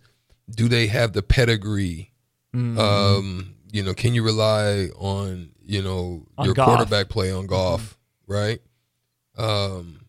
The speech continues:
Speaker 1: can they make the plays? Because it just doesn't seem like that's the case from week to week. And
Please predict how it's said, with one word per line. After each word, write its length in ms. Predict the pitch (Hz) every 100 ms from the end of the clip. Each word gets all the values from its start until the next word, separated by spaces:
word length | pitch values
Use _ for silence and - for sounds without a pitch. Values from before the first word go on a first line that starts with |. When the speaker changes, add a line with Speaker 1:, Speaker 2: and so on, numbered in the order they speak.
| _
Speaker 1:
can 200 | - 160
they 100 | 139
make 260 | 135 127 120
the 100 | 110
plays? 880 | - 117 113 117 95 80 85 - - _ _ _ _ _ _ _ _ _ _ _ 123
Because 380 | 120 113 120 127
it 80 | 110
just 200 | 113 -
doesn't 280 | 120 107
seem 320 | 101 - 117 110
like 200 | 104 -
that's 200 | 104 104
the 120 | 107
case 420 | - 113 117 98
from 300 | - - 107
week 180 | 104 90
to 80 | -
week. 440 | 101 101 95 _ _ _ _
And 600 | 110 101 95 92 92 90